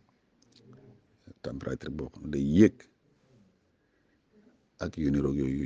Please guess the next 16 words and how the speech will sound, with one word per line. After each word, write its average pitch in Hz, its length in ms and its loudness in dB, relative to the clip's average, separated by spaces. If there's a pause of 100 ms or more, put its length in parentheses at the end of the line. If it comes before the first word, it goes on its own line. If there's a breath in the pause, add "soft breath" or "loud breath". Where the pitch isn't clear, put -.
(100)
yëpp, - 160 6 (260)
bu - 160 -10
amee 76 220 -2
xobi 65 340 -4 (300)
saxaw 98 420 -2
yi 73 120 4
moom 71 160 -2
itam 65 200 -6
boole 67 220 -4
ko 65 140 -10
xobi 71 300 -6
ngeer 67 280 -4
yi 65 200 -6
ak 71 120 -12
xobi - 180 -6
rat, 65 140 -6